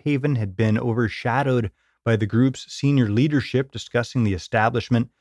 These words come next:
of a post-twenty fourteen sanctuary. Individuals continued to return to Pakistan to support operations in and outside of Afghanistan, the slide asserted,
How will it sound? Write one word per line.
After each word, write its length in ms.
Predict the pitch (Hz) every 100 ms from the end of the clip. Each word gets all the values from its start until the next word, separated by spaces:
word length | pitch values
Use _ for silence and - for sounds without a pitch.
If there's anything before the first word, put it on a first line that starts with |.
| _ -
of 120 | 101
a 40 |
post-twenty 760 | - - 143 135 - - 135 123
fourteen 800 | - 131 123 _ 139 131 123 110
sanctuary. 880 | - 120 143 - 113 92 85 82 - _ _ _ _ _ _ -
Individuals 720 | 123 110 143 135 147 151 143
continued 640 | - 107 98 - 170 160 131
to 120 | 120
return 420 | 104 - 147 143
to 60 | 127
Pakistan 720 | - 139 - 127 - 123 127
to 80 | 120
support 460 | - 110 - 131 -
operations 800 | 120 - 113 127 123 131 120 110 _
in 240 | 143 143 127
and 80 |
outside 480 | 110 110 - 120 127
of 100 | 120
Afghanistan, 920 | 113 107 120 117 107 - 120 113 117
the 80 | 113
slide 420 | - 110 101 104
asserted, 480 | 95 - 127 127 117